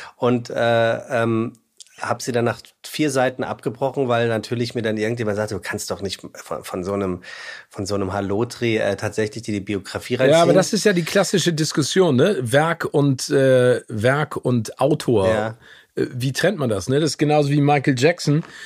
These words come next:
Speaker 2: ähm, dass die B B C in England irgendwann gesagt hat, äh, "Wir spielen keine Songs mehr von Michael Jackson." Also die, die Frage ist jetzt, kannst du Beat It oder Thriller noch hören? Darf man das? Oder darf man dazu tanzen zu,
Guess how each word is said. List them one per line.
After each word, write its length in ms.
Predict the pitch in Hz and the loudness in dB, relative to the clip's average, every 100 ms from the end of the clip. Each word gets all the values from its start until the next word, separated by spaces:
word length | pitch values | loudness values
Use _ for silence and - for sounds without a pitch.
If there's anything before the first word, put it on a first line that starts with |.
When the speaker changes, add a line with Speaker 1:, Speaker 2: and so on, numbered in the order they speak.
| - - | -20 -2
Speaker 2:
ähm, 440 | 131 135 135 127 127 | 2 4 4 4 4
dass 200 | 127 - | 0 2
die 140 | 143 | 0
B 180 | 123 135 | 2 0
B 120 | 131 | 0
C 280 | 127 147 139 | -2 2 2
in 60 | |
England 380 | 139 143 151 139 | 2 2 2 2
irgendwann 200 | 139 139 | 2 2
gesagt 280 | 131 135 135 | 2 2 4
hat, 220 | 135 123 131 | 0 0 -2
äh, 180 | 135 | 0
"Wir 80 | 123 | 0
spielen 300 | 117 - 139 | -2 2 2
keine 240 | 127 135 123 | 2 2 2
Songs 320 | 139 135 - | 2 0 2
mehr 100 | 127 | 0
von 160 | 139 | 2
Michael 300 | 131 127 120 113 | 2 2 2 2
Jackson." 460 | 175 - 87 90 - _ - - - _ _ | 0 0 -8 -8 -12 _ -20 -20 -20 _ _
Also 260 | - 135 147 | 0 2 2
die, 220 | 127 147 | -2 -4
die 100 | 127 | -4
Frage 320 | - 156 190 | 2 2 2
ist 140 | 160 156 | 2 0
jetzt, 180 | 135 - - - | -2 -4 -20 -4
kannst 340 | 147 190 - | 0 0 0
du 240 | 175 156 151 - _ _ - | 2 2 0 -12 _ _ -10
Beat 360 | 101 151 233 | 0 4 6
It 280 | 175 151 - | 4 2 -4
oder 200 | 147 135 | 2 2
Thriller 640 | - 131 190 180 160 143 - - _ - | 2 0 4 6 6 2 -6 -20 _ -4
noch 300 | 147 131 127 | 2 2 4
hören? 380 | 214 220 156 | 4 4 4
Darf 280 | 139 170 214 | 6 4 4
man 140 | 160 135 | 2 4
das? 340 | 156 233 - | 4 2 -2
Oder 140 | 135 | 0
darf 220 | 131 147 156 | 4 2 4
man 100 | 143 | 4
dazu 300 | 135 - 143 | 2 2 -2
tanzen 460 | - 202 - 147 | 0 0 0 -2
zu, 440 | 127 - 123 113 | -2 2 2 2